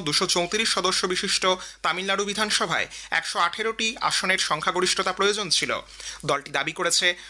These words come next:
সরকার গঠনের লক্ষ্যে ভিসিকে এবং আইইউএমএল তাদের প্রতি নিঃশর্ত সমর্থন জানিয়েছে। চেন্নাইতে সাংবাদিকদের টিভিকে নেতা আদব অর্জুন জানান, ভিসিকে তাদের দলের প্রতি সমর্থন জানিয়েছে। এছাড়া ইন্ডিয়ান ইউনিয়ন মুসলিম লীগ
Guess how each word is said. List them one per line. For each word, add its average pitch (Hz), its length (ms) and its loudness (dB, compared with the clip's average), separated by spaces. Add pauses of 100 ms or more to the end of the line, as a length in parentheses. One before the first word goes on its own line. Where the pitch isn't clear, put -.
সরকার 185 400 2
গঠনের 185 400 0
লক্ষ্যে 185 260 0
ভিসিকে 165 500 2 (280)
এবং 185 200 2 (140)
আইইউএমএল 214 680 2 (300)
তাদের 185 280 2
প্রতি 208 300 -2
নিঃশর্ত 180 480 0 (100)
সমর্থন 156 500 2
জানিয়েছে। 139 480 0 (1040)
চেন্নাইতে 151 420 0
সাংবাদিকদের 160 600 0
টিভিকে 170 320 2
নেতা 165 240 2 (300)
আদব 180 260 2 (100)
অর্জুন 170 340 0
জানান, 165 280 0 (260)
ভিসিকে 160 400 0
তাদের 170 320 2
দলের 160 260 2
প্রতি 180 240 -4
সমর্থন 202 460 2
জানিয়েছে। 131 440 0 (440)
এছাড়া 165 340 0 (320)
ইন্ডিয়ান 196 400 0
ইউনিয়ন 202 320 0
মুসলিম 190 320 2
লীগ 190 160 0